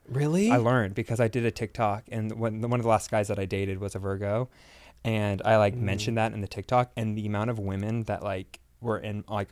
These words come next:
Speaker 2: in the comments being like, "It's because he was a Virgo." They're like,
Speaker 1: Virgo.
Speaker 2: "F-, Virgo men. Like, Virgo women are amazing, but Virgo men." I was just like, "Holy
Speaker 1: Everyone
Speaker 2: shit."
Speaker 1: hates, like, some sign. Like, every
Speaker 2: Of
Speaker 1: sign is,
Speaker 2: course.
Speaker 1: like, hated in some way. There's no, like, universally liked sign.
Speaker 2: No,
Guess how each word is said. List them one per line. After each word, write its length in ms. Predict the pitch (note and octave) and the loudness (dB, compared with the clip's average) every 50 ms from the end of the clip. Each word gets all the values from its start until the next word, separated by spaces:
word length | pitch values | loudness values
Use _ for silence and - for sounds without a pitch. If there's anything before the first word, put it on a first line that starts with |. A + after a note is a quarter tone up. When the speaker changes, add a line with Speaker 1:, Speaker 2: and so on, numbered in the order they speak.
| - - | -8 -6
Speaker 2:
in 80 | G#2 G#2 | -4 -4
the 80 | G#2 | -4
comments 400 | - - - G2 G2+ A2 G#2+ - | -4 -4 -6 -4 -4 -4 -6 -6
being 180 | - G2+ G2 G#2 | -8 -10 -8 -8
like, 240 | G2 F#2+ F#2+ G2 - | -8 -8 -8 -8 -8
"It's 120 | G2 - - | -10 -10 -6
because 300 | - F#2+ - G2 F#2+ F#2+ | -8 -6 -6 -6 -6 -6
he 40 | |
was 100 | G2 F#2+ G2 | -6 -6 -4
a 40 | F#2+ | -4
Virgo." 260 | F#2+ F#2 F#2+ F#2+ - | -2 -2 0 0 0
They're 100 | G2+ G2+ | 0 0
like, 80 | G#2 G2+ | 0 0
Speaker 1:
Virgo. 80 | G#2 | 2
Speaker 2:
"F-, 60 | G#2 B5 B5 B5 B5 B5 B5 | 2 2 2 2 2 2 2
Virgo 260 | A2 G#2+ G#2 G#2 G2+ | 2 2 0 0 -2
men. 240 | G#2 G#2+ G2+ G2+ G#2 | -2 -2 -2 -2 -4
Like, 120 | G2+ G2+ | -4 -2
Virgo 220 | - A#2 A2+ A2+ G#2+ | 0 0 2 2 0
women 220 | G#2+ A2 G#2+ G#2 | 0 0 -2 -2
are 80 | G#2+ G#2 | -2 -2
amazing, 380 | G2+ G2+ G2+ G2+ G2 G#2 G2+ | -2 -2 -4 -4 -4 -4 -4
but 100 | G2+ G2 | -4 -4
Virgo 300 | - G2+ G2 F2+ G#2 G2 | -2 -4 -4 -2 -4 -4
men." 320 | F#2+ G2 G2 F#2+ F#2+ G2+ G2 | -4 -4 -6 -6 -6 -8 -8
I 40 | G2 | -8
was 120 | G2 F#2+ | -8 -10
just 160 | - - - | -10 -10 -8
like, 80 | - G#2 | -6 0
"Holy 120 | D3+ D3+ D3 | 4 4 4
Speaker 1:
Everyone 340 | E3 E3+ F#3 G3 G#3 A3+ A3+ | 6 6 4 4 4 4 2
Speaker 2:
shit." 80 | G#3 | 2
Speaker 1:
hates, 420 | D3+ D3+ C3+ C3 C3 C3 - - - - - - - - - - - | 2 2 2 2 0 -2 -8 -12 -14 -14 -16 -20 -20 -20 -14 -6 -2
like, 260 | C3+ C#3 C3+ A#2+ A2+ - - F2+ G#2 A#2+ | 2 2 2 2 0 -4 -14 -12 -12 -8
some 340 | - - C#3+ B2+ B2+ C3 | 0 2 2 4 2 2
sign. 280 | B2 - B2+ A2 A2 B2+ | 0 -2 -4 -4 0 2
Like, 180 | C#3 D3 D#3+ E3 | 4 6 8 8
every 260 | E3 E3 G3 A3+ B3 | 8 10 10 8 8
Speaker 2:
Of 40 | - | 8
Speaker 1:
sign 220 | - E3+ D3+ D3+ | 6 6 8 8
is, 100 | D3+ D3+ D3 | 6 6 6
Speaker 2:
course. 40 | D#3+ | 4
Speaker 1:
like, 140 | D3 C#3+ | 2 2
hated 340 | D3 D3+ D3 C3+ C3+ C3+ C3 | 2 2 2 4 4 4 6
in 160 | C3 C3 D3 D#3 | 8 8 8 8
some 260 | - F3 D3+ D3+ D3+ | 10 8 8 8 8
way. 320 | D3 D3+ C#3+ C#3+ C#3+ D3 D3+ | 8 10 10 10 10 10 10
There's 240 | D#3 D#3+ F3 E3+ F#3 | 10 8 6 4 2
no, 140 | F3 D#3+ | 2 4
like, 240 | E3+ F3+ F#3 E3+ D3 | 6 4 4 4 2
universally 600 | C#3+ C#3 C3 C3 B2+ B2+ A#2+ A#2+ - - C3+ C3 | 0 0 2 2 2 2 0 -2 0 0 0 0
liked 280 | A#2+ A#2 A#2 A2+ - - | 0 -2 -4 -6 -8 -8
sign. 340 | - - A#2 A2+ A2 - A#2 | -6 -6 -6 -4 -4 -4 -4
Speaker 2:
No, 300 | A2+ F#2 D#2 D#2 E2+ | -4 -4 -6 -10 -12